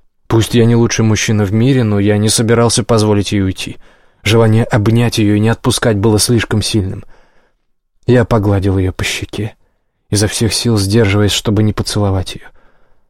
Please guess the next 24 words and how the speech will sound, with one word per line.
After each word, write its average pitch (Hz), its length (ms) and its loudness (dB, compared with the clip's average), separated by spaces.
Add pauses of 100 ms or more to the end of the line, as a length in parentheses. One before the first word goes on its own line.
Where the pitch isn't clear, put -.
(420)
Она 117 220 2
подняла 117 380 2
на 110 80 2
меня 110 180 2
огромные 107 380 2
зеленые 104 360 -2
глаза. 101 440 -2 (1200)
«Не 113 160 0
уходи», 107 720 -4 (100)
прошептал 98 540 -2
я. 107 220 -10 (640)
Кэмрин 113 400 2
прерывисто 107 560 2
вздохнула, 107 480 0
глядя 107 260 0
на 107 80 2
меня 110 220 2
во 104 80 2
все 117 160 -2
глаза, 107 320 0
когда 113 200 -2
я 110 120 2
коснулся 110 500 -2
ее. 104 260 -8